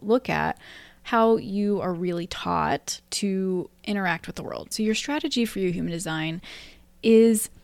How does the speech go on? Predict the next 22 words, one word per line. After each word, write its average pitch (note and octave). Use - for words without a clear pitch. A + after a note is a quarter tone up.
how F#3+
you G3
are B3
meant F3
to -
interact F#3+
with C4
the F3+
world E3
that G3
will F#3+
create E3+
this F3+
huge B3+
support -
system -
around E3+
you D3+
of E3
the D3+
right -
people. G#3